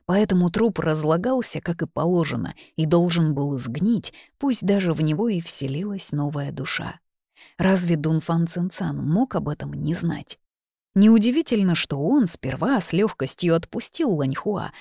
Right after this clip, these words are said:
а потом пощадил её после стычки с демоном с кабаном. Так или иначе, она долго не проживёт. Рано или поздно труп Се Ваньцин развалится на части,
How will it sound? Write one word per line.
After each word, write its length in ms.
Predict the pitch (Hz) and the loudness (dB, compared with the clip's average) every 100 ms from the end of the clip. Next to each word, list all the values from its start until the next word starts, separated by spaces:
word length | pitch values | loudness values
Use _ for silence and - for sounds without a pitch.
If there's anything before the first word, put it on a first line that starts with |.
| - - | -18 -6
а 100 | - | -2
потом 300 | 156 202 170 | 0 0 0
пощадил 680 | 147 - - 185 180 233 | -2 -4 -2 -2 0 0
её 300 | 185 147 131 | 0 0 -2
после 400 | 127 147 156 156 | -2 -2 -2 -2
стычки 480 | 151 - 185 - - | -4 -4 -4 -4 -6
с 80 | 131 | -6
демоном 460 | 151 170 160 143 135 | -2 0 2 0 -2
с 80 | |
кабаном. 580 | - 135 143 160 123 113 - _ _ - - | -6 -4 -4 -2 -4 -6 -12 _ _ -20 -8
Так 180 | - 170 | -4 0
или 200 | 170 147 | 0 2
иначе, 440 | 147 196 220 - - - | 0 0 -2 -6 -8 -10
она 220 | - 180 170 | 0 4 4
долго 340 | 165 175 160 | 4 2 2
не 160 | 135 135 | 0 -2
проживёт. 680 | 147 143 147 151 135 - - _ _ _ | -4 -6 -6 -6 -10 -12 -20 _ _ _
Рано 440 | 165 185 214 180 160 | 0 2 4 4 2
или 140 | 151 | 0
поздно 500 | 147 247 262 202 147 | -2 -2 0 2 0
труп 280 | - 208 170 | 0 -2 -2
Се 240 | - 185 | -6 -4
Ваньцин 600 | 175 147 147 - 285 226 | -4 -4 -6 -4 0 0
развалится 640 | 151 156 156 185 165 - 151 | 0 -2 -2 -2 -2 -4 -4
на 180 | 151 147 | -4 -4
части, 540 | - 170 160 - - | -4 -4 -4 -8 -12